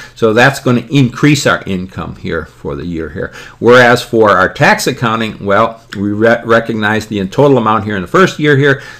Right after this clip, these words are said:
zero in the second year here, so it is not gonna increase our income here for the year here. So, uh, in this case,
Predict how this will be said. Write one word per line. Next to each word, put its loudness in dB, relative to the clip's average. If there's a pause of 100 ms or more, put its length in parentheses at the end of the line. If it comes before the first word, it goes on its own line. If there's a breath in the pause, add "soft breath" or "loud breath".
(160 loud breath)
zero 4
in -4
the -4
second -2
year -2
here, -2
so -4 (100)
it -4
is -6
not -4
gonna -8
increase -12
our -10 (380 loud breath)
income -8
here -12
for -14
the -16
year -4
here. -12
So, -10 (640 loud breath)
uh, -2 (260 loud breath)
in 2
this 2
case, 0